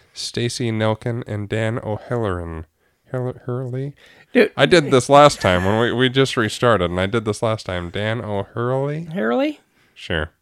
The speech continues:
Speaker 1: Let's move on this time.
Speaker 2: It's Dan H.
Speaker 1: Good old Danny O H.
Speaker 2: No.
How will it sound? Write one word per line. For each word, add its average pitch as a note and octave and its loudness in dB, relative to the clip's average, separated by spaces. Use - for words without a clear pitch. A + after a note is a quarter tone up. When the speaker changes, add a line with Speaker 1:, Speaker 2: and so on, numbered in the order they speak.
Speaker 1:
Let's - -4
move G#2+ 0
on F2 2
this - -8
time. - 4
Speaker 2:
It's - -10
Dan F3 -2
H. D#3+ -4
Speaker 1:
Good A#2 -2
old G2+ 2
Danny A#2+ 4
O B2+ 4
H. - -4
Speaker 2:
No. F#3 -4